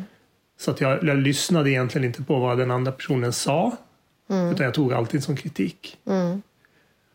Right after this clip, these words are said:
Speaker 1: Och reak-, reaktionen på det var att liksom oftast lämna rummet, till exempel.
Speaker 2: Mm.
Speaker 1: Att liksom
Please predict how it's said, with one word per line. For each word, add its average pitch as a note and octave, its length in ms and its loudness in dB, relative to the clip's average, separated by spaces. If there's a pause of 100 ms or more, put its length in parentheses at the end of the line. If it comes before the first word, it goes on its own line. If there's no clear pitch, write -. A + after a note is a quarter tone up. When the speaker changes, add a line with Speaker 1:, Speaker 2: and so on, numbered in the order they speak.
(280)
Speaker 1:
Och D3+ 240 2
reak-, C3 460 0
reaktionen B2+ 640 2
på D#3 100 -2
det C#3 200 0
var C#3 360 0
att - 240 -8
liksom D3+ 420 -2 (520)
oftast E3 380 -2
lämna B2+ 380 0
rummet, C3+ 380 0
till F3+ 140 -2
exempel. D3+ 400 -4 (580)
Speaker 2:
Mm. F3 200 0 (580)
Speaker 1:
Att - 60 -20
liksom C3+ 360 0